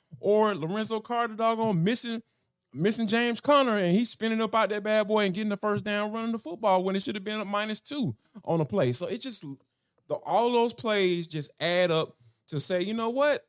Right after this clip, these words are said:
You're just not good enough." And that's why I s-, I sat up there and said, I couldn't tell who was the one-win team because you got quarterback issues, and we, Lord knows the Cardinals have, have had, had quarterback issues before Kyler Murray came back. It was just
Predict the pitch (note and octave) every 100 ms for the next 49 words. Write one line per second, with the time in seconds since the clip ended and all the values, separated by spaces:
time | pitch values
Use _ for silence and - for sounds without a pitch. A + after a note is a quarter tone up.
0 | _ _ _ F#3+ G3 D4+ D4 B3 F#3+ A2
1 | D#3+ E3 C3+ A2 G#2+ G2+ C#4+ D#4+ C#4 C#4
2 | C#4 C4 - - A#3+ - A#3 C4 C4 B3+
3 | B3+ C4+ C4 G#3+ _ _ _ _ _ _
4 | - C#4+ G4 D4 D4 C#4+ D4+ D4 D4 D4
5 | C#4+ D4 C#4+ C#4+ C#4+ E4 D#4+ A#3 B3+ B3
6 | B3 - _ _ _ D3 G3+ E3 - A3
7 | A#3+ A#3+ A3+ A3+ - A3+ G#3+ A#3 A#3 B3
8 | A#3 C#3+ D3+ E3+ A#3+ A#3 A#3+ C4+ F#3+ A#3+
9 | C#4 A#3 G#3 G3+ F#3+ G3+ F3+ F#3 F3+ -
10 | F#3+ F#3 G#3 G3 F#3+ - F3 F#3+ G3 F3+
11 | D#3+ F3+ G3 G3+ F#3+ F#3+ G3+ A#3+ A3 G3
12 | F3+ F3 F3+ E3+ B3 A#3+ A3+ -